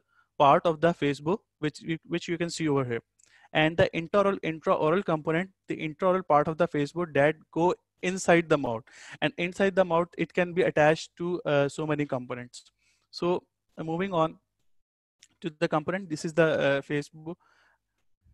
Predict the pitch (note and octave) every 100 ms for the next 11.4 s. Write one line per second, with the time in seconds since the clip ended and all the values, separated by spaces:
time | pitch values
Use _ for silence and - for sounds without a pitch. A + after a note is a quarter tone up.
0 | _ _ - D3+ D3+ D#3+ D#3 E3 D3+ -
1 | E3 D#3 D3 D3+ D3 C#3+ - D#2 - -
2 | - C#3 C#3+ _ _ _ _ _ _ D3+
3 | C3+ C#3 C3+ B2+ C3 C3+ - - - D#3+
4 | D#3 F3+ E3 F#3+ - _ _ _ _ _
5 | _ _ _ _ D3+ D3 - - _ _
6 | _ _ _ _ _ D3 F3 G#3+ _ _
7 | _ _ _ _ _ _ _ _ - -
8 | E3+ F#3+ A3 _ _ _ _ _ _ _
9 | _ _ _ _ _ _ D#3 - E3+ F3+
10 | F3 D#3+ D#3 D3+ D#3+ D3+ E3+ D3+ D3+ D#3+
11 | - - D#3+ F3